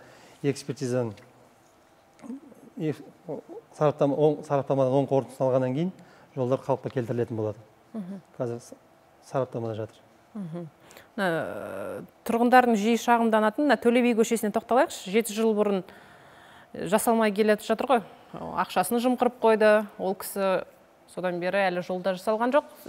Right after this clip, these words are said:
Speaker 2: Азабын біздің тұрғындар тартып жатыр.
Speaker 1: Енді Төле би көшесін-, көшесіне келетін болсақ, бұл өте, ә, негізі ұят жағдай енді. Ә, мемлекеттік қызметкерлердің бәріне сын боп көрінеді. Ә, бірақ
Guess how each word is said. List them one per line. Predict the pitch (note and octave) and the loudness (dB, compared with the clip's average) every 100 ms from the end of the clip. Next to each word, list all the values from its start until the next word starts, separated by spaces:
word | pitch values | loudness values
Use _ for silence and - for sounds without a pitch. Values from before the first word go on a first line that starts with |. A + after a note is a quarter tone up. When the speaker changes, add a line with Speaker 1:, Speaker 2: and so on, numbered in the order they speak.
| - | -4
Speaker 2:
Азабын | F3 F3 F#3 A#3 G3+ | -2 0 -2 -2 -6
біздің | E3+ G3+ | -8 -8
тұрғындар | G3+ F#3 F3 E3+ | -8 -8 -8 -8
тартып | - E3 E3 | -10 -12 -12
жатыр. | D#3+ D#3 - - - - - | -10 -12 -14 -20 -20 -20 -8
Speaker 1:
Енді | C#3 A#2+ | -6 -4
Төле | C#3 C#3+ C#3+ | 0 2 2
би | C#3 C#3+ | 0 -2
көшесін-, | C3+ C3 - - | -4 -6 -8 -8
көшесіне | C#3 B2+ C3 B2 | -6 -4 -4 0
келетін | C3+ B2+ | 2 2
болсақ, | C3+ B2+ D3 | 0 -2 -2
бұл | C#3 B2 C3 C3+ | -2 -4 -2 -4
өте, | C3 A#2+ A2 - _ - | -2 -4 -4 -14 _ -16
ә, | B2+ A2+ A2 | -10 -8 -8
негізі | B2 C3 A#2 A#2 A2 | -4 -4 -4 -8 -8
ұят | B2+ B2+ - | -6 -6 -2
жағдай | B2 D3 D#3+ | -2 0 -2
енді. | B2 A2 - - _ B2+ | -4 -10 -20 -20 _ -14
Ә, | - - - | -14 -14 -12
мемлекеттік | B2 C3 B2 B2 - - | -4 -2 0 -2 -6 -10
қызметкерлердің | A#2+ B2 C3 B2 A#2 | -6 -4 -2 -2 -2
бәріне | B2 A#2+ | -2 -2
сын | A2 C3 | -4 -4
боп | B2 A#2+ - - _ _ _ _ _ _ - - - - _ - | -4 -4 -8 -20 _ _ _ _ _ _ -20 -20 -20 -20 _ -8
көрінеді. | B2+ C#3+ D3 D#3 C#3+ | -2 0 0 -2 -4
Ә, | B2 A#2 A#2 A2 | -4 -4 -4 -4
бірақ | B2+ B2+ | -4 -6